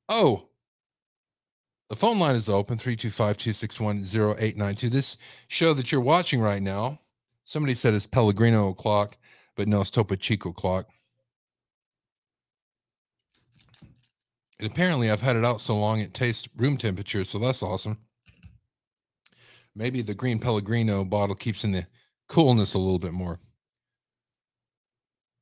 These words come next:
All right, here we go. There's a lot. The things are gonna blow your mind today, absolutely blow your mind. The phone lines are now open, three two five two six one zero eight nine two, two three five two six one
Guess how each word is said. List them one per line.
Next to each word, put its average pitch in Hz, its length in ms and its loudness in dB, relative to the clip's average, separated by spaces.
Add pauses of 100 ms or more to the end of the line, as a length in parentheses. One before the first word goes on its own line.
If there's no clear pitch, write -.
(640)
All 87 60 -16
right, 82 80 -16
here 101 140 -2
we 107 120 0
go. 104 180 0
There's 117 160 -2
a 110 40 -2
lot. 131 440 6 (1500)
The 135 100 -4
things 180 280 4
are 160 40 6
gonna 135 160 6
blow 117 280 8
your 123 160 6
mind 104 260 2
today, 95 200 -2
absolutely 95 420 -2
blow 101 160 2
your 98 120 0
mind. 98 300 -4 (340)
The 117 80 -2
phone 226 220 4
lines 165 240 4
are - 20 4
now 135 200 6
open, 120 260 6
three 165 160 2
two 156 160 0
five 127 300 2
two 165 160 2
six - 280 -2
one 120 200 2
zero 127 420 4
eight 117 240 2
nine 107 240 2
two, 117 280 0
two 110 180 -4
three 139 360 -2 (280)
five 104 400 2
two 113 160 -6
six - 280 -8
one 101 220 0